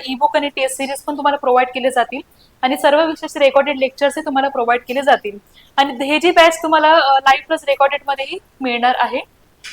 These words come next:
त्याचप्रमाणे बघा इथे नगरपालि-, नगर परिषद आणि नगर पंचायत याचीही बॅच, नवीन बॅच सुरू झालेली आहे. या बॅचमध्ये तुम्हाला सात हजार रुपयामध्ये वन, वन, वन इयरची व्हॅलिडिटी ही मिळणार आहे. याच्यामध्ये बघा बॅच फीचर्स असे आहेत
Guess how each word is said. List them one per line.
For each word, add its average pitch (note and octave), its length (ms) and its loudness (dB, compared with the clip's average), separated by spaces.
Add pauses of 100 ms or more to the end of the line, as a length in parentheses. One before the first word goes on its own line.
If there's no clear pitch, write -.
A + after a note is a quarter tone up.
(100)
त्याचप्रमाणे E4 460 2
बघा E4 200 2
इथे E4 380 -4
नगरपालि-, C#4+ 760 0
नगर D4+ 300 4
परिषद D4 460 -2
आणि D4 120 -2
नगर C#4 260 0
पंचायत B3+ 440 0 (320)
याचीही C#4 320 -2
बॅच, D#4 260 2
नवीन C#4 240 -4
बॅच C#4+ 160 -2
सुरू C#4+ 140 -8
झालेली B3 360 -4
आहे. B3 200 -6 (440)
या C#4+ 140 4
बॅचमध्ये D#4+ 340 2
तुम्हाला D#4 240 -2
सात C#4+ 280 2
हजार D4+ 180 -2
रुपयामध्ये D4+ 420 -6
वन, C#4 140 -2 (200)
वन, C4+ 120 0 (460)
वन C4 140 0
इयरची C#4+ 280 0
व्हॅलिडिटी B3+ 380 0
ही D#4+ 140 -8
मिळणार C4+ 360 0
आहे. B3+ 180 -2 (680)
याच्यामध्ये D#4+ 380 0
बघा D#4+ 200 2
बॅच D4 280 0
फीचर्स D#4 360 -8
असे D4 220 -4
आहेत D4 240 0